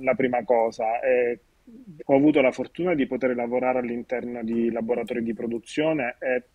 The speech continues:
purtroppo conoscere quello che c'è dietro un testing, eh, di, di un, di un prodotto. E sinceramente è una cosa che oggi, visto le opportunità e le tecnologie che abbiamo, non posso più accettare.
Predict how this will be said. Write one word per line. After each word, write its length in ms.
purtroppo 1080
conoscere 960
quello 320
che 200
c'è 260
dietro 360
un 160
testing, 800
eh, 300
di, 400
di 100
un, 500
di 80
un 140
prodotto. 800
E 140
sinceramente 920
è 180
una 180
cosa 220
che 160
oggi, 680
visto 440
le 100
opportunità 520
e 40
le 80
tecnologie 540
che 80
abbiamo, 480
non 480
posso 320
più 160
accettare. 720